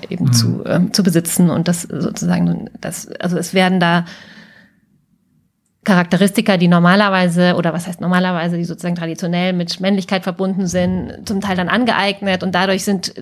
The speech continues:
Speaker 1: würde ich sagen, per se diese weiblichen Performances schon mal ein bisschen ambivalenter oder haben eben irgendwie auch ein, ein Potenzial zur Dissidenz oder zur Transgression, was, was eben dadurch zustande kommt, dass,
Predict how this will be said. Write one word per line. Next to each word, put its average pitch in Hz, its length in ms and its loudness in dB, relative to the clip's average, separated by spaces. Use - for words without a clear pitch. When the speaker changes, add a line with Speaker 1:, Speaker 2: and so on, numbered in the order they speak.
Speaker 1:
würde 208 280 -2
ich - 80 -6
sagen, 185 240 0
per 190 240 0
se 208 400 4
diese 226 240 0
weiblichen 220 480 0
Performances 220 500 0
schon 208 100 0
mal 202 100 2
ein 196 40 2
bisschen 214 220 0
ambivalenter 196 640 2
oder 196 200 4
haben 196 260 2
eben 196 300 2
irgendwie 185 400 2
auch 185 180 2
ein, 196 100 0
ein 185 380 -4
Potenzial 190 580 -2
zur 180 280 0
Dissidenz 180 440 0
oder 180 80 2
zur 185 100 -2
Transgression, 208 760 2
was, - 480 -2
was 185 240 -4
eben 190 140 2
dadurch 180 220 2
zustande 190 360 2
kommt, 185 260 2
dass, - 360 0